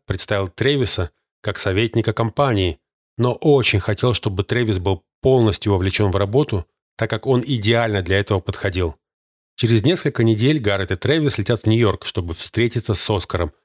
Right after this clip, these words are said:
и протестировать приложение в реальных условиях. Они наняли несколько случайных водителей лимузинов, которые и не подозревали, что на их глазах творится история. Ребята раздали им айфоны с приложениями и отправили в разные концы Манхэттена,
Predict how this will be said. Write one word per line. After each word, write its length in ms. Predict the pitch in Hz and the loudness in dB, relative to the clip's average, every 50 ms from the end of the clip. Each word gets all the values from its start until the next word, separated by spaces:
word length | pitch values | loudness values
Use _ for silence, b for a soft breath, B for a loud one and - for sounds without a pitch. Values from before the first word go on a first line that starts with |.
| _ _ - | _ _ -8
и 60 | 104 | -6
протестировать 640 | - 95 101 - 107 92 - - 123 107 107 92 - | -4 -2 -2 -2 -2 -4 0 0 0 2 2 0 -2
приложение 500 | - 95 95 95 87 104 107 104 98 87 | -2 0 0 2 2 2 4 4 2 2
в 160 | 78 76 - | 0 -2 -2
реальных 480 | 87 95 101 101 98 95 90 87 - - | 0 2 2 2 0 0 -2 -2 -4 -4
условиях. 560 | 92 - - 95 90 87 85 82 - - - _ _ _ _ _ _ - | -6 -2 0 0 2 2 0 0 -2 -6 -14 _ _ _ _ _ _ -2
Они 220 | 175 214 214 202 | 0 2 2 4
наняли 300 | 175 160 143 131 120 117 | 4 4 4 4 4 4
несколько 440 | 110 120 127 117 - - 107 - 82 | 4 4 2 2 0 -2 -4 -4 -2
случайных 560 | - - 95 - - 110 104 101 90 - - | -2 -2 0 0 0 0 0 0 -2 -2 -2
водителей 360 | 95 92 98 92 - 92 90 | -2 -2 0 0 0 0 0
лимузинов, 580 | 85 90 90 95 95 98 139 165 147 135 - - _ _ _ _ | 0 2 2 2 4 4 4 4 4 2 0 -4 _ _ _ _
которые 380 | - - - - 139 139 139 | -6 -2 0 2 2 2 2
и 140 | 120 139 147 | 2 2 2
не 120 | 131 131 127 | 2 2 2
подозревали, 720 | - 123 113 117 98 110 120 110 82 92 104 98 92 104 | 2 0 0 2 2 2 2 2 2 0 0 -2 -2 -4
что 160 | - - 98 | -2 0 2
на 120 | 92 92 92 | 2 2 2
их 60 | 85 | 2
глазах 340 | 98 95 85 110 123 - - | 2 2 2 2 0 -2 0
творится 400 | - 95 95 101 95 - 104 95 | 0 2 2 2 2 2 0 0
история. 480 | - - - 101 92 90 85 80 73 - _ _ _ _ _ _ _ _ | 0 -2 -2 -2 -2 0 -2 -4 -6 -10 _ _ _ _ _ _ _ _
Ребята 400 | - 113 131 185 240 220 - 139 | -2 0 2 2 2 2 2 2
раздали 360 | 120 104 98 113 131 135 127 | 2 2 2 2 2 2 4
им 100 | 117 113 | 4 4
айфоны 360 | 107 95 - - 139 135 117 98 | 4 4 4 4 4 4 4 2
с 60 | - | 0
приложениями 640 | - - 98 95 92 87 110 139 143 127 107 98 95 | 0 0 2 2 2 4 2 2 4 4 4 4 4
и 40 | 90 | 2
отправили 440 | 87 - - 110 110 101 101 92 | 0 -2 -2 0 0 2 2 2
в 100 | 92 82 | 2 0
разные 440 | 80 87 101 113 123 110 107 107 101 | 0 0 0 0 0 2 2 2 2
концы 300 | - 95 92 - - 101 | 2 0 -2 0 0 0
Манхэттена, 720 | 98 101 95 87 - - 127 113 - - 90 85 78 71 | 2 2 0 0 0 0 0 0 0 0 -2 -2 -2 -4